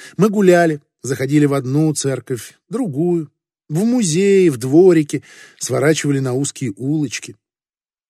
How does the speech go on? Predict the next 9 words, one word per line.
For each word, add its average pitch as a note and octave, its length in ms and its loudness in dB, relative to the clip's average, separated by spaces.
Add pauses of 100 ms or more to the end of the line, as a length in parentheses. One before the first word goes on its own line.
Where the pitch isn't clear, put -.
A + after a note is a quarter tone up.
(160)
У A#2 100 -4
вас C#3 280 -2
в - 60 -16
Флавии C#3 480 -2
тоже C#3+ 380 -4
такое G#2+ 380 -10
было, F#2+ 280 -8
я F#2+ 220 -6
знаю. A#2 480 -12